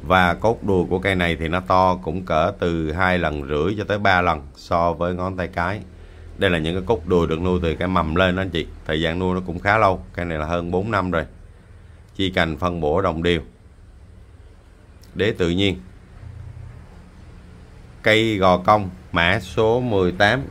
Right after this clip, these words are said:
giá của nó chỉ có chín trăm ngàn, bao phí vận chuyển. Cây này thì em sẽ bó bầu để gửi cây. Thẹo lành. Những mặt cắt chính trên thân thì nó đã lành một trăm phần trăm rồi anh chị.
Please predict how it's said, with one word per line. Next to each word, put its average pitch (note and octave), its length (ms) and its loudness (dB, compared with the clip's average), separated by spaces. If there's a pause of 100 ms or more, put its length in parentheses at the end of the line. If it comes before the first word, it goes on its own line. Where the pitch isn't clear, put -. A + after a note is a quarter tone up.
giá A2+ 280 2
của A#2 140 -2
nó A2 160 0
chỉ F#2 240 -2
có G#2 260 2 (120)
chín C3 300 -2
trăm G2+ 200 0
ngàn, F2 240 0 (120)
bao G2 340 2
phí A2+ 160 -4
vận F2 160 -2
chuyển. F2 240 -2
Cây G2+ 120 -2
này E2+ 180 0
thì E2+ 60 -2
em E2+ 200 -4
sẽ D#2+ 280 -2
bó F#2 260 2
bầu D#2 360 2 (200)
để D2+ 300 -2
gửi D#2 200 -2
cây. F#2 240 0 (1500)
Thẹo E2 200 0
lành. E2 220 0 (800)
Những F#2+ 260 -2
mặt E2+ 120 -2
cắt - 200 -4
chính B2 200 0
trên G2+ 160 0
thân F#2 240 0
thì E2+ 80 0
nó F#2 120 0
đã F#2 120 4
lành E2 220 2
một D#2 240 -2
trăm F2+ 180 2
phần D#2+ 160 -2
trăm F2+ 240 0
rồi E2 100 0
anh E2+ 40 -4
chị. D#2+ 160 -2